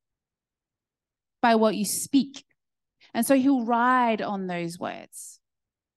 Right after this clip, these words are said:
That's why we need to be aware of that. Yeah, see, that landed. You all laughed at me. Now you're like, "Ooh,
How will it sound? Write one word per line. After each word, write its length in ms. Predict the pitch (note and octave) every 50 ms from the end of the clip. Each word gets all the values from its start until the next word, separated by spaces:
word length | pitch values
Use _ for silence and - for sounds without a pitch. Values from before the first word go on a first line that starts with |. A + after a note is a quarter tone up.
| _ _
That's 200 | - A#3 A#3 -
why 160 | C4+ C4 B3 B3
we 120 | B3 A#3+
need 180 | A#3+ A#3+ A#3+ -
to 100 | - G#3
be 160 | A#3 A3 A3
aware 180 | G#3 G3+ G#3
of 80 | G3+ G3
that. 120 | F#3 F3
Yeah, 280 | D#3+ D#3+ F3 F#3 F3+ D#3+
see, 220 | D#3+ - - F3
that 220 | E3+ G3 G#3+ - -
landed. 400 | F3 D#3+ D#3+ D#3+ D#3+ F#3+ G#3 G3+
You 100 | A3+ G#3
all 140 | F#3+ E3+ D#3+
laughed 380 | D#3+ D#3+ E3+ F#3 G3+ - -
at 60 | G3+
me. 200 | D#3+ D#3+ D#3+ F3
Now 140 | F3+ E3+ E3+
you're 80 | D#3+ D#3
like, 100 | D#3 -
"Ooh, 260 | G#3+ A3 A3 E3+